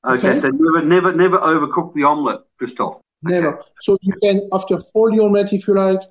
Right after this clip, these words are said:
Speaker 2: it's up to you, okay? And degustate with a beautiful glass of, uh, whatever,
Speaker 1: French wine,
Speaker 2: whatever.
Speaker 1: French wine. <laughs> Yeah, that, that's it.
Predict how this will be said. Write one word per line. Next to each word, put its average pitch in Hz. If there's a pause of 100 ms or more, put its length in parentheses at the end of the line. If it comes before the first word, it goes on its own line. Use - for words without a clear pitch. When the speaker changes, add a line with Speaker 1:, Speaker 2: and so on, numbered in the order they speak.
Speaker 2:
it's 185
up 196
to 202
you, 202 (260)
okay? 190 (800)
And 165 (440)
degustate 185
with 170
a 160
beautiful 165
glass 160 (200)
of, 160
uh, 160 (320)
whatever, 170
Speaker 1:
French -
wine, 123
Speaker 2:
whatever. 170
Speaker 1:
French 147
wine. 120
<laughs> -
Yeah, -
that, 123
that's 131
it. 127